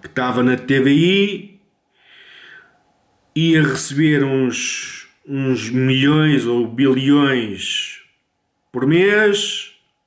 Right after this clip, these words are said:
ou por ano, não sei, mas uma exorbitância, não é? Para a escolaridade que ela tem, eh, não tirando o talento,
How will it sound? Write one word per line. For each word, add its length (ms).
ou 100
por 160
ano, 440
não 60
sei, 300
mas 320
uma 160
exorbitância, 840
não 140
é? 300
Para 160
a 20
escolaridade 1500
que 80
ela 200
tem, 520
eh, 880
não 360
tirando 380
o 40
talento, 800